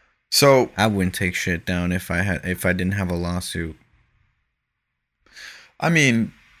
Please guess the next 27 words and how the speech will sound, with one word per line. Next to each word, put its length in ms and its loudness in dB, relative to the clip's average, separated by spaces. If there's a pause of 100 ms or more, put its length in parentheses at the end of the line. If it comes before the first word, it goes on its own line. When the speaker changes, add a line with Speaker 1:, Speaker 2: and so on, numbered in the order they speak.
(180)
Speaker 1:
they're 280 2
just, 380 0
I 80 0
guess, 220 2
trying 320 0
to 100 0
appeal 460 0
to 180 -4
their 420 -2 (1400)
audience 500 2
and 120 -4
trying 200 0
to 60 -2
maintain, 720 -2 (800)
I 80 -4
guess. 500 -2 (2250)
What 120 0
do 60 2
you 60 2
even 240 2
call 340 2
Speaker 2:
Hmm. 80 2
Speaker 1:
Amazon? 480 -2
What, 220 -2
what 200 0
is 200 2
it? 180 -2